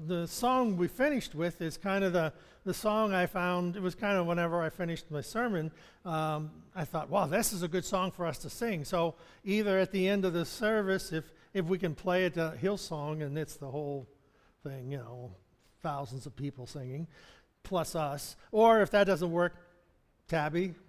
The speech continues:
Glenda, Rhonda, <laughs> back up front. But anyhow,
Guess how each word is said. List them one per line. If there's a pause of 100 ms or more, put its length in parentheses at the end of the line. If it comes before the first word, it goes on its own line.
(340)
Glenda, (300)
Rhonda, (420)
<laughs>
back
up
front. (220)
But
anyhow,